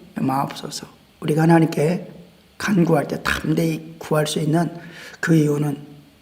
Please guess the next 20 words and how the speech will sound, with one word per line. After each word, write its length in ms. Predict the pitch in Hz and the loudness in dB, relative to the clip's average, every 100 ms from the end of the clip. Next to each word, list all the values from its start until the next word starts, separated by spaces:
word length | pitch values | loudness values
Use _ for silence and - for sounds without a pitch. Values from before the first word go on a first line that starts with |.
| _ _ _ | _ _ _
우리가 240 | - 151 156 | 0 2 2
진심으로 560 | 156 165 156 160 156 | 0 0 0 2 0
하나님을 380 | 160 160 156 151 | 2 2 2 -2
경외할 440 | - 147 147 135 - | -4 -2 -2 -4 -10
때 240 | - 131 - _ _ _ _ - | -12 -16 -16 _ _ _ _ -16
하나님을 400 | - 170 160 151 | 0 2 2 0
경외하고 880 | 156 147 160 147 147 185 196 - - - - _ | -4 -4 -2 -2 -2 2 2 0 -12 -18 -20 _
하나님께 640 | - 180 165 160 160 - | 2 2 2 0 -2 -2
우리는, 480 | 151 151 151 156 - - - _ _ - | -2 0 0 0 -6 -16 -20 _ _ -12
어, 100 | 254 | -10
부탁할 460 | - - - 175 | -6 -6 -2 -2
수 160 | - 160 | -2 -4
있습니다. 460 | - 151 143 139 | -4 -4 -4 -6
간구할 560 | 135 - 147 151 147 143 | -6 0 2 4 2 0
수 140 | - | -2
있습니다. 580 | - - 143 127 131 139 - - _ _ _ - - - - - _ _ _ _ _ | -2 0 -2 -4 -6 -12 -14 -20 _ _ _ -18 -18 -20 -20 -20 _ _ _ _ _
어, 140 | 135 - | -12 4
또 360 | 208 175 165 156 | 6 8 6 2
하나님의 420 | - 185 180 175 | 2 4 6 4
말씀에 640 | 160 139 - 151 151 170 | 2 -2 -4 0 0 0